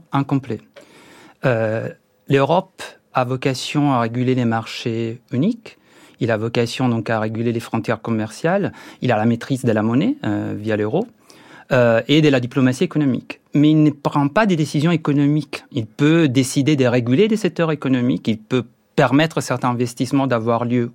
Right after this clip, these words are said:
ou pas. D'ailleurs, sa doctrine a été jusqu'à maintenant assez sévère là-dessus. Euh, c'est une doctrine très basée sur la concurrence et donc, euh, qui a limité pendant très longtemps les aides d'État, mais n'a pas vocation à intervenir sur les questions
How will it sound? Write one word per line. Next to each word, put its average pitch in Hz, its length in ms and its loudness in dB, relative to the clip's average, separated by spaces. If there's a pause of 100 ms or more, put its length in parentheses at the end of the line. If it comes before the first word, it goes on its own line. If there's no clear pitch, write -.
(140)
ou 117 80 -4
pas. 202 280 0 (120)
D'ailleurs, 113 260 0
sa 123 120 0
doctrine 120 400 0
a 110 60 0
été 117 220 -4
jusqu'à 117 320 -4
maintenant 120 340 2
assez 104 260 -4
sévère 123 460 -4
là-dessus. 139 360 -6 (680)
Euh, 104 360 0 (260)
c'est 120 200 -12
une 104 100 -4
doctrine 113 560 0
très 127 160 -2
basée 120 200 0
sur 120 160 -4
la 110 80 0
concurrence 131 680 0
et 113 60 -2
donc, 117 340 -4
euh, 101 60 -4
qui - 180 -8
a 110 80 -2
limité 135 380 2
pendant 113 240 -2
très 123 160 -4
longtemps 117 240 -2
les 110 160 -2
aides 104 100 -2
d'État, 98 320 -6 (460)
mais 135 100 4
n'a 143 100 4
pas 214 120 2
vocation 175 420 0
à 170 40 4
intervenir 143 640 2
sur - 140 -4
les 123 80 2
questions 156 640 -2